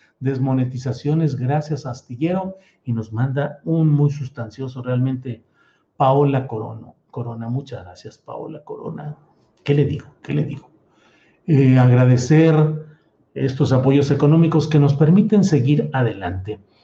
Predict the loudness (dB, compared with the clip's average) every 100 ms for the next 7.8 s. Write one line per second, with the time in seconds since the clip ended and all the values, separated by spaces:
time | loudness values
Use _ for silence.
0 | _ _ _ 2 4 4 4 2 2 2
1 | 4 2 0 -4 -6 -8 -4 0 0 -2
2 | -4 -4 -2 -2 -4 -6 -4 -2 -4 -6
3 | -12 _ _ _ -20 -20 _ -6 -4 -2
4 | -4 -4 -4 -2 0 -2 -2 -4 -4 -4
5 | -6 -6 -4 -2 -4 -6 -6 -4 -6 -6
6 | -6 -4 -4 -4 -6 -4 -4 -4 -4 -4
7 | -2 -2 -2 -4 -4 -6 -10